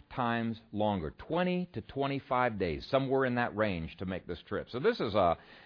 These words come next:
this is a long time. W M Ramsey, in his book, Saint Paul the Traveler, said, "The Adramyttian ship crept on from point to point up the coast, taking advantage of every opportunity to make a few miles and lying at anchor in the shelter of the winding coast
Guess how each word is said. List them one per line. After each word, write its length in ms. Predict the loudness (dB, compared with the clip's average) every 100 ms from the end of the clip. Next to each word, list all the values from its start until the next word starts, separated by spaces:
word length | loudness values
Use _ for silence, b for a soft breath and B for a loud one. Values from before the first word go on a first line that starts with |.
| B
this 120 | 0 2
is 160 | 4
a 40 | 4
long 360 | 6 6 4
time. 360 | 2 4 4 6
W 320 | 6 8 8
M 160 | 8 8
Ramsey, 440 | 6 6 4 2
in 80 | 0
his 120 | 0
book, 280 | 2 2 2
Saint 280 | -2 -4 4
Paul 240 | 6 6
the 80 | 2
Traveler, 520 | 6 8 8 4 0
said, 360 | 2 2 2 -2 _ _ _ _ _ _
"The 160 | 0 4
Adramyttian 840 | 8 8 8 4 4 4 4 2
ship 440 | -2 2 2 2
crept 380 | 0 2 2 2
on 280 | 4 4 2
from 180 | -2 -2
point 360 | -2 -2 -2 -6
to 60 |
point 400 | -4 0 2 2
up 160 | -2 -2
the 80 | -2
coast, 500 | 0 0 0 -8 -20 B B B _
taking 380 | 6 8 8 6
advantage 520 | 6 6 6 4 0
of 140 | 4
every 300 | 4 6 6
opportunity 680 | 6 6 0 0 0 2 2
to 80 | 2
make 240 | 2 2
a 60 | -2
few 200 | 0 2
miles 540 | 4 4 4 2 2
and 160 | 2 6
lying 460 | 6 8 6 4 4
at 200 | 4 2
anchor 420 | 0 0 2 2
in 80 | 2
the 60 |
shelter 400 | 2 4 4 2
of 100 | 0
the 60 | 0
winding 460 | 2 2 2 -2 0
coast 440 | 2 2 -2